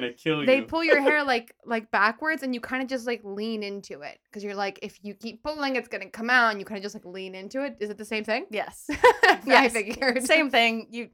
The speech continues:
Speaker 3: they pull, it doesn't come off, but I'm like, "If you do it again, I'm gonna
Speaker 1: Good
Speaker 3: smack
Speaker 1: job.
Speaker 3: you."
Speaker 1: Caitlin and Ricky found common ground.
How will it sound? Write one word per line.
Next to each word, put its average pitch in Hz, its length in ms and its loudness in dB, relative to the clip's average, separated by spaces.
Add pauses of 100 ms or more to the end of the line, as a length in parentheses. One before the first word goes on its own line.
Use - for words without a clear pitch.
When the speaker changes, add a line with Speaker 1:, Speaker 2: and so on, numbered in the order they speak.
Speaker 3:
they 240 140 2
pull, 233 420 4
it 208 120 -8
doesn't 226 240 -2
come 226 120 -6
off, 190 280 0
but 185 100 0
I'm 185 100 0
like, 170 240 -4
"If 165 140 -20
you - 40 -20
do 214 120 -6
it 233 40 -4
again, 269 540 -4
I'm 208 220 -12 (400)
gonna 160 80 -12
Speaker 1:
Good 165 100 2
Speaker 3:
smack 240 120 0
Speaker 1:
job. 131 180 6
Speaker 3:
you." 226 140 0
Speaker 1:
Caitlin 160 460 2
and 143 140 0
Ricky 131 240 -4
found 113 240 -6
common 113 340 -2
ground. 90 380 -6